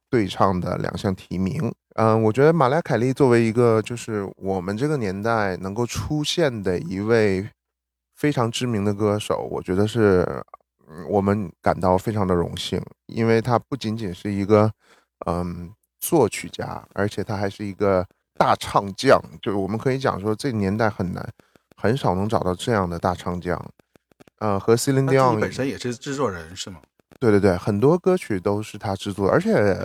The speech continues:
Speaker 1: 玛丽亚凯莉很多的歌，她其实我，我曾经看到有介绍说，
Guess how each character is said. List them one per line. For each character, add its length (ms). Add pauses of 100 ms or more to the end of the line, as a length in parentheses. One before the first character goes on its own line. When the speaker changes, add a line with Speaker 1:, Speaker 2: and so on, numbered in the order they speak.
(140)
Speaker 1:
玛 120
丽 60
亚 60
凯 100
莉 160
很 220
多 180
的 180
歌， 460 (340)
她 120
其 160
实 260
我， 300
我 400
曾 200
经 220
看 220
到 180
有 160
介 200
绍 180
说， 280